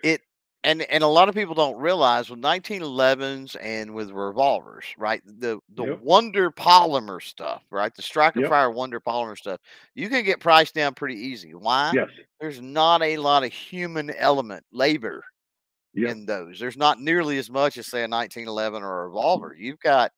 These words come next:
Speaker 1: a lot of human labor involved in,
Speaker 2: Yep.
Speaker 1: in things like that.
Speaker 2: And, and there's so few parts and,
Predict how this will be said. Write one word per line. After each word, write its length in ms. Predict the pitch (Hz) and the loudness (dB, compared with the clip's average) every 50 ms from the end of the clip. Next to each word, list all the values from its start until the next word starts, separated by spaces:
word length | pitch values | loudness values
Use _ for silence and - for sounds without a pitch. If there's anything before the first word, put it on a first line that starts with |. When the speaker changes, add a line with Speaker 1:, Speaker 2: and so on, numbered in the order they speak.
| _ _ _ _ _ _ _ _ - | _ _ _ _ _ _ _ _ -4
Speaker 1:
a 80 | - 113 | -4 -4
lot 340 | 110 110 131 131 147 156 139 | -4 -2 2 4 4 4 4
of 60 | 127 113 | 2 -6
human 360 | 135 139 131 117 117 101 95 | -8 -12 -10 -10 -12 -14 -10
labor 420 | 104 107 117 127 113 95 85 - _ _ _ _ - | -6 -4 -4 -4 -4 -8 -12 -16 _ _ _ _ -20
involved 520 | 110 107 101 92 104 101 101 98 98 90 87 | -20 -16 -8 -4 -2 -2 -2 -2 -4 -4 0
in, 160 | 113 120 - | 2 4 4
Speaker 2:
Yep. 100 | - - - | 4 2 -2
Speaker 1:
in 120 | 107 92 _ - 101 | -12 -16 _ -16 -16
things 200 | 95 92 92 90 | -16 -16 -12 -10
like 180 | 90 85 - _ - | -10 -10 -10 _ -10
that. 180 | 80 78 - _ _ _ _ _ _ _ _ _ _ _ _ - | -10 -10 -10 _ _ _ _ _ _ _ _ _ _ _ _ -16
Speaker 2:
And, 280 | - - 135 113 104 - _ _ - | -12 -10 -10 -8 -10 -10 _ _ -8
and 140 | 139 139 | -6 -4
there's 140 | 151 131 - - - | -4 -4 -4 2 2
so 140 | 156 151 - - - | 4 4 4 2 2
few 140 | 160 160 - | 2 2 4
parts 420 | - 139 160 185 208 - - - - - - | 4 4 4 4 2 -2 -8 -10 -18 -16 -10
and, 300 | 113 110 117 113 113 120 | -8 -6 -4 -2 -4 -4